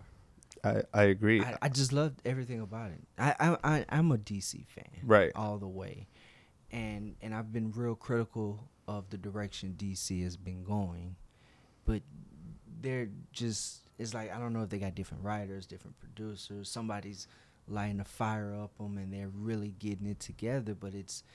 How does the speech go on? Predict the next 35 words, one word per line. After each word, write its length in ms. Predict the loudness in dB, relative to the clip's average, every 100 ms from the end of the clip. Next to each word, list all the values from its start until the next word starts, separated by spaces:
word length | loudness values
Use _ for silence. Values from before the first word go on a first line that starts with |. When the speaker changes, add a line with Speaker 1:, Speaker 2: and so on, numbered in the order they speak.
| -20 -14
Speaker 2:
it's 220 | -10 -6
so 280 | -2 0 0
grounded, 540 | 2 2 2 -2 -6
so 260 | -4 -2 0
unique, 540 | 0 0 0 0 -2
it's 160 | -4 -2
authentic, 720 | -2 -2 0 0 0 -6 -8
it's 200 | -8 -2
fresh. 640 | 0 2 4 2 0 -6 -10 -20 -20 -20 -18 -18 -18 -20 -12
And, 240 | -6 -6 -6
and, 180 | -6 -4
and 300 | -4 -4 -4
like 160 | -4 -6
I 40 |
said 280 | -4 -2 0
earlier, 300 | 0 0 -2
it's 120 | -2
a 100 | -6
triumph, 600 | -4 -2 0 0 -2 -6
you 100 | -8
know. 100 | -8 -6
And 120 | -6
I'm, 120 | -6 -4
I'm 120 | -2
looking 220 | 0 -2
forward 380 | 2 4 6 4
to 320 | 2 2 0
a 80 | -2
Batgirl 600 | 0 -2 -2 -8 -10 -10
show, 320 | -12 -14 -14 -10
a 40 |
Batwoman 560 | -8 -6 -4 -4 -4 -6
show, 220 | -6 -6
or 60 | -6
whatever. 440 | -10 -12 -12